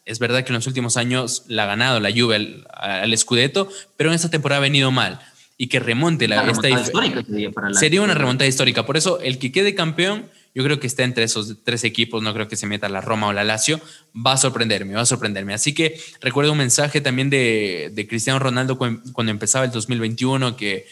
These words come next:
Speaker 1: vamos, vamos Juve, hay que poner más energía, más carácter, somos la Juventus, hay que mostrar coraje, no podemos perder, hay que demostrar siempre en Italia,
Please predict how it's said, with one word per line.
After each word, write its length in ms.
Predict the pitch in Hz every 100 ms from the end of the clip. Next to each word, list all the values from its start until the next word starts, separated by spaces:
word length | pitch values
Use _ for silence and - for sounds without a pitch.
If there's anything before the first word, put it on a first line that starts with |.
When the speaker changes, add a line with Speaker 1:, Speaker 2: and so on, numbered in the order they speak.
| - _
Speaker 1:
vamos, 600 | 117 120 120 117 110 107
vamos 260 | 117 117 113 120
Juve, 320 | 127 123 117
hay 80 | 117
que 100 | 110
poner 300 | 110 113 110
más 480 | 113 113 - - - -
energía, 680 | 107 107 - 123 120 117 113
más 220 | 113 -
carácter, 540 | 107 113 120 117 110
somos 320 | - 117 117 107
la 80 | 104
Juventus, 560 | 110 123 127 120 110
hay 100 | 117
que 100 | 113
mostrar 360 | 110 107 117 117
coraje, 420 | 110 117 120 -
no 160 | 113 113
podemos 340 | 117 113 113
perder, 460 | - 107 117 120 117 - -
hay 100 | 110
que 100 | 117
demostrar 300 | 110 113 110
siempre 280 | 117 110 107
en 60 |
Italia, 520 | 104 117 123 131 135